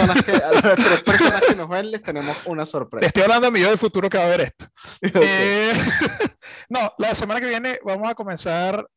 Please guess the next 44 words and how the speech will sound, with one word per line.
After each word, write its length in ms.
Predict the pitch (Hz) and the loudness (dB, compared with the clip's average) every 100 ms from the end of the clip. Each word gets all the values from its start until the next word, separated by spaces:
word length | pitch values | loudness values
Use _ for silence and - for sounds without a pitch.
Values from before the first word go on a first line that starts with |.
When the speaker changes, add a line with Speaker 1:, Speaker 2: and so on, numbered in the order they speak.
| _ | _
Speaker 2:
eh, 280 | 180 180 175 | -6 -4 -4
una 160 | 165 185 | -6 -8
nueva 200 | 202 202 | -6 -6
serie 480 | - 190 190 202 202 | -6 -6 -6 -6 -8
de, 760 | 165 160 156 147 139 135 127 - | -8 -6 -4 -4 -6 -8 -10 -10
de 120 | 147 143 | -8 -6
videos. 600 | 147 165 165 202 - _ | -2 -2 -4 -8 -16 _
Un 140 | 151 143 | -20 -8
ser-, 280 | - 165 | -4 -4
no 140 | 170 175 | -2 -2
sé 80 | 208 | -2
si 100 | 214 | -2
será 200 | 202 175 | -2 -2
un 100 | 170 | -4
seriado, 500 | 160 190 190 196 233 _ _ _ _ _ - - - _ _ _ | -6 -2 0 0 -2 _ _ _ _ _ -20 -20 -20 _ _ _
pero, 400 | 175 165 170 170 | -2 0 0 0
Speaker 1:
Vamos 220 | 160 151 | 2 2
a 140 | 131 | 2
ver. 600 | 151 147 143 139 135 - - | 0 -2 -4 -4 -8 -14 -8
Speaker 2:
pero 200 | 170 170 | -4 -2
va 100 | 175 | -2
a 40 | |
tener 320 | 170 208 208 185 | -4 -4 -4 -4
partes. 560 | 123 - 143 123 - _ _ _ | -8 -8 -12 -14 -16 _ _ _
No 100 | 156 | -6
va 60 | 156 | -6
a 40 | |
ser 540 | 170 175 175 180 185 - _ | -2 -2 0 -2 -4 -12 _
una 120 | 170 | -10
película, 340 | 160 175 196 190 | -8 -6 -6 -6
sino 180 | 147 | -6
Speaker 1:
Sí, 40 | 143 | -6
Speaker 2:
va 40 | |
a 40 | - | -4
ser 320 | 170 165 170 | -2 -2 -4
Speaker 1:
sí. 60 | _ _ - _ _ _ | _ _ -20 _ _ _
Speaker 2:
varias 260 | 165 160 160 | -2 0 0
cosas 300 | 165 156 156 | -2 -6 -8
juntas 440 | 160 147 143 165 | -10 -12 -4 -4
y 120 | 151 | -2
ese 180 | 143 - | -4 -2
es 40 | 151 | -2
el, 120 | 160 | -2
el 260 | 170 151 127 | -2 -2 -4